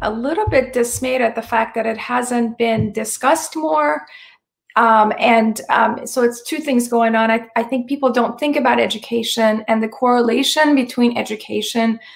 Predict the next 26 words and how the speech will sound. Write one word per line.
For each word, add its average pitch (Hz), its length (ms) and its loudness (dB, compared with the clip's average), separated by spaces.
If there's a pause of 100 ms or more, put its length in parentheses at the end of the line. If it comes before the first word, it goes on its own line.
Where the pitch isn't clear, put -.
<clears throat> - 300 -16
and 269 420 4
outcomes 233 600 0
as 214 200 -4
much 233 180 -2
as 226 440 -6
they 226 220 2
need 247 320 0
to 220 280 -4
at 214 140 0
times 214 360 -4
like 208 300 -6
this. 220 380 -2 (220)
Right 214 140 -2
now, 220 100 0
you 214 120 -2
have 202 220 -4
covid, 240 560 2
you 202 60 -6
have 190 220 -6
the 208 80 -6
racial 254 380 2
tensions, 226 600 -2
you - 60 -8
have - 260 -10
politics. 262 720 2